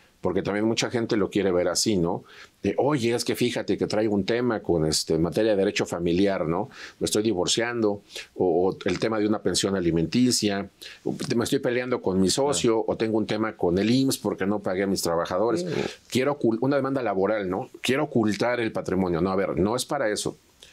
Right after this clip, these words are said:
Speaker 1: Nosotros estamos hablando aquí de una protección patrimonial, eh,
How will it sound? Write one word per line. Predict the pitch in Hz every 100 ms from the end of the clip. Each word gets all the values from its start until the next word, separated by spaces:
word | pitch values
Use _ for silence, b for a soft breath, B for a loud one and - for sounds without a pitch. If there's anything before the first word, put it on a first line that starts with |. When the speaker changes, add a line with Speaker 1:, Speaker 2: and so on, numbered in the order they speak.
| B B B
Speaker 1:
Nosotros | - 85 90 151
estamos | 160 156 143
hablando | 120 120 120
aquí | 117
de | 110
una | 123 123
protección | 95 95 - 92 95
patrimonial, | - 127 90 85 87 104 143 B B B -
eh, | 90 80 78 76